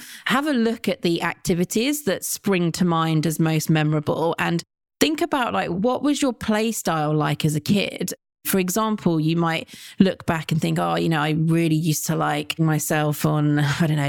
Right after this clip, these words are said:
know, roller skates," or I did quite a lot of stuff that was really risky. And, like, you might think, "Wow, I was really adventurous." And then just have a think, how does that show up in your life now? And it might be like, "Actually, I never take any risks. I'm really safe.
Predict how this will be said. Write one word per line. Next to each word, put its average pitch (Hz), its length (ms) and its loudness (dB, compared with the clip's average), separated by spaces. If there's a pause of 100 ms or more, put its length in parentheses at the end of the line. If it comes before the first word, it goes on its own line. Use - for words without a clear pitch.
(140)
know, 170 80 2
roller 170 260 0
skates," 143 480 -6
or 147 440 0
I 185 120 -2
did 185 240 -2
quite - 180 -2
a 180 40 0
lot 175 100 -2
of - 40 -6
stuff - 220 -4
that - 100 -4
was 156 140 2
really 160 180 0
risky. 165 580 -2
And, 143 220 0
like, 151 200 -2
you 165 100 0
might 160 160 0
think, 185 180 -2
"Wow, 240 140 0
I 185 60 2
was 175 160 -2
really 185 160 2
adventurous." 165 720 -2
And 180 120 0
then 247 140 0
just 240 200 -2
have 254 120 0
a 247 80 0
think, 226 380 -2 (320)
how 208 200 0
does 226 180 -2
that 202 180 -2
show 185 180 0
up 170 160 -4
in 175 80 2
your 165 140 2
life 160 300 0
now? 185 340 0
And 156 280 2
it - 160 -2
might 175 200 0
be 165 100 -2
like, 160 140 -2
"Actually, - 300 -2
I 160 40 0
never 170 260 2
take 160 300 -4
any 151 160 4
risks. 143 400 -2
I'm 156 240 0
really 175 260 2
safe. 147 680 -4